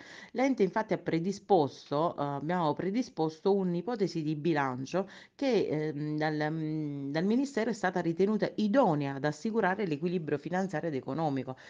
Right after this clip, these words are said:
che in realtà è proprio l'intento del, del dissesto, cioè il dissesto è appunto una procedura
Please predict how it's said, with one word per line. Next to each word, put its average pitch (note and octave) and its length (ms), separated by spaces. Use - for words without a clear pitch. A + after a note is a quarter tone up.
che G3 100
in G3+ 40
realtà A#3 300
è F#3 80
proprio D#3+ 400
l'intento E3+ 560
del, C3+ 480
del C3+ 180
dissesto, C#3 540
cioè D3+ 120
il D3 180
dissesto G#3 480
è E3 40
appunto D#3+ 420
una C#3 120
procedura A#3 640